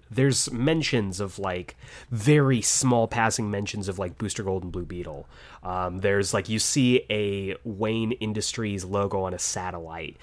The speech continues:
You see very little things like the, um, the, uh, military girl, uh, has a Ferris name tag who is, I'm assuming it's not Carol Ferris, but Carol Ferris is famously the girlfriend of Green Lantern.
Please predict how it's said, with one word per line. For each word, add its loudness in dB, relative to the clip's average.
You -2
see 0
very 4
little 2
things -2
like -2
the, -2
um, -8
the, 0
uh, -8
military 2
girl, 0
uh, 2
has 0
a -2
Ferris 2
name 0
tag -6
who -2
is, -2
I'm 4
assuming 4
it's 0
not 2
Carol 4
Ferris, 4
but -6
Carol 0
Ferris -4
is -6
famously -4
the -6
girlfriend -4
of -12
Green -4
Lantern. -4